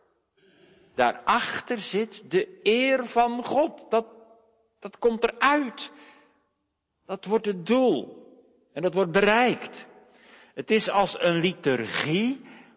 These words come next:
waarin de Heere verheerlijkt wordt. Zo ver strekt de betekenis van de collecte zich uit. Onze dankdaggaven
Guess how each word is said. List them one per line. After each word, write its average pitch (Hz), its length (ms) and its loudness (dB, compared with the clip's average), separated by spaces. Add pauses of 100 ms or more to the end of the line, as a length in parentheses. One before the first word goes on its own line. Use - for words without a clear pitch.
waarin 170 320 0
de 143 100 2
Heere 208 380 2
verheerlijkt 180 840 0
wordt. 76 360 -12 (1000)
Zo 311 500 -6
ver 247 440 -4
strekt - 440 -8
de 156 80 -14
betekenis 170 680 -6
van 120 180 -8
de 110 100 -6
collecte 127 480 -4
zich - 300 -14
uit. 185 500 -10 (1600)
Onze 113 320 -12
dankdaggaven 226 1080 0